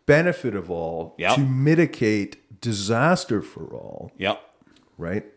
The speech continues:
Speaker 1: That's where you can't have that one person. You, you, you have to have coercion, right?
Speaker 2: Yes.
Speaker 1: Now, the thing about the climate debate is it's all, it's cloudy enough that you got people on all sorts of sides, and, and it's, it's just a,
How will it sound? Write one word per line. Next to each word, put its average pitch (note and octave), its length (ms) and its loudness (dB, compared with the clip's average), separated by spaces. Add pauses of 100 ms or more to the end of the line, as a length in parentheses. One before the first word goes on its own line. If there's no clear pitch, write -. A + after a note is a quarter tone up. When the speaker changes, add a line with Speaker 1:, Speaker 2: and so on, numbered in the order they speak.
(680)
Speaker 1:
That's D#3 300 2
where F#3+ 140 4
you C#3+ 80 2
can't C#3 320 -2
have B2 300 -4
that A2 200 2
one B2 340 0
person. A#2+ 300 -6
You, B2 120 2
you, A#2+ 300 2 (120)
you B2+ 120 2
have B2+ 380 -2
to B2+ 60 -4
have A2+ 200 0
coercion, G#2 440 0 (480)
right? G2 260 -4
Speaker 2:
Yes. G#2 260 0
Speaker 1:
Now, B2 80 6
the B2 100 4
thing F3+ 140 4
about E3+ 140 4
the B2 80 -4
climate D3+ 320 2
debate G#2+ 360 0
is G#2 240 -2
it's F#2 120 -4
all, G#2 440 2 (1700)
it's B2 220 -4
cloudy E3+ 480 2
enough B2 320 2
that G#2+ 80 -4
you A2 60 -2
got G#2 220 0
people A2+ 220 -6
on G2+ 80 -2
all A#2+ 180 2
sorts A#2 260 -2
of G2+ 60 -8
sides, F2 320 -6
and, F#2 220 -8
and G#2 220 -2
it's, - 300 -6
it's G#2 200 -4
just - 220 -6
a, F#2+ 300 0